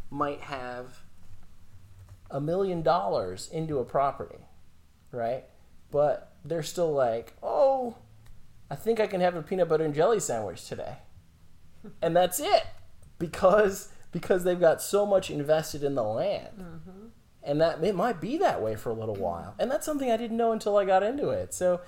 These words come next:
Speaker 1: you know, like, don't think that just because, just because Joe Smo drives a, a, a Honda,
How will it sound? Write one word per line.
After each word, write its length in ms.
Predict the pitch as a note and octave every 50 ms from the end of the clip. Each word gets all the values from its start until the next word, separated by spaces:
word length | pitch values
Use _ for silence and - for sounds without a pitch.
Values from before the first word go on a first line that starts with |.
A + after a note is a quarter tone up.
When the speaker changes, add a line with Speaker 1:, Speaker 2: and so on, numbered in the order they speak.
| - - - - - -
Speaker 1:
you 100 | - B3
know, 160 | A3 F#3 F3 F3
like, 220 | E3 D3 C#3+ F3+
don't 300 | - G3 G#3+ B3+ C4+ -
think 320 | - - A#3 A#3+ A#3 - -
that 160 | - B2 C#3+
just 260 | - F3 F3 - -
because, 540 | - F#3+ - - G3 F3+ F3+ E3 E3+ - - - - - - - - - - -
just 180 | - F#3 F#3+ -
because 460 | - F3+ - - F3+ E3+ E3 D3+ -
Joe 220 | - - F3 F3+ E3+
Smo 600 | - - - G3 G#3 G#3+ F#3+ D3+ C3+ C3+ D3+ - - - - - - -
drives 460 | - D#3 D3+ D3+ D3+ D3+ D3+ C#3 C3
a, 760 | B2+ B2 A#2+ A#2+ A#2+ A#2+ A#2 - - - A#2 A2 G2+ G2+ - -
a, 40 | -
a 20 | A#2
Honda, 800 | B2 C3+ D#3 B3 C4+ F#3 C#3+ G#2+ G2 G#2 G#2 G#2+ A2 A#2 -